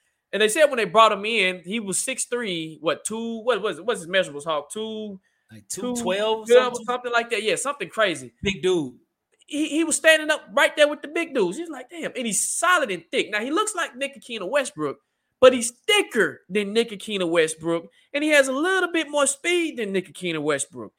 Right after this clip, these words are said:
Speaker 1: He has potential, okay? His potential and low expectations, high potential, right? Get coached up right. You have the opportunity, my, my, my guy, Colton, listen to me, my brother. If you ever watch this show, you actually have an opportunity to start.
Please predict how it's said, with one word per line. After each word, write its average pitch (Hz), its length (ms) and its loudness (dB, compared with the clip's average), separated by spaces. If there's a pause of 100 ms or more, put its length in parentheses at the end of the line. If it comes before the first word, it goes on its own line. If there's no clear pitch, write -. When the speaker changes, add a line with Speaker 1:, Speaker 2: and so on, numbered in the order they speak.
(160)
Speaker 1:
He 294 220 -2
has 226 280 2
potential, 254 600 -8 (140)
okay? 214 440 0
His 233 140 -8
potential 202 640 -2 (260)
and 165 140 2
low 277 200 10
expectations, 240 1040 0 (100)
high 220 180 0
potential, 190 580 -10
right? 160 300 4 (880)
Get 269 220 -2
coached 269 300 6
up 262 160 4
right. 262 300 0 (220)
You 247 180 -4
have 247 240 4
the 220 180 -12
opportunity, 208 840 -2
my, 170 340 4
my, 160 240 2
my 156 200 2
guy, 147 300 4
Colton, 147 340 -2
listen 185 260 0
to 151 60 -8
me, 147 180 -12
my 131 140 -10
brother. 127 300 -10
If 123 160 -16
you 190 140 -8
ever 190 160 4
watch 180 300 -2
this 165 160 -8
show, 143 280 -2 (360)
you 427 180 8
actually 254 300 0
have 247 180 2
an 233 100 -2
opportunity 254 640 0
to 262 100 -6
start. 214 380 4